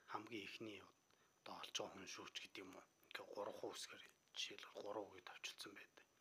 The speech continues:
Эдгээр маань одоо их өвгүүдэд маань одоо их яг л одоо бидний нөө нэг скаут цуслангаар олж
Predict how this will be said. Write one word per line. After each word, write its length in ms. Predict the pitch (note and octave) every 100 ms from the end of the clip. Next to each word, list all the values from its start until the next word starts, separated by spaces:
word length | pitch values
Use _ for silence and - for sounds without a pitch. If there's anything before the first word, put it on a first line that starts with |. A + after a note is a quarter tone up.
| - - - - - - - - - -
Эдгээр 360 | - A2 - C#3
маань 220 | C#3 A#2+ A2
одоо 160 | -
их 140 | G2 -
өвгүүдэд 480 | G#2 A2 A2 - -
маань 180 | A2 F#2+ F#2+
одоо 200 | - -
их 100 | - - - - - - - - - - - -
яг 160 | G#2+ F#2+
л 140 | -
одоо 160 | F#2+ G#2
бидний 360 | G2 - A#2 G2
нөө 140 | F#2+ F#2+
нэг 140 | F#2+
скаут 560 | - - - G2+ - - - - - - - - - - - - -
цуслангаар 540 | - - G#2+ G#2 G2 F#2+
олж 180 | -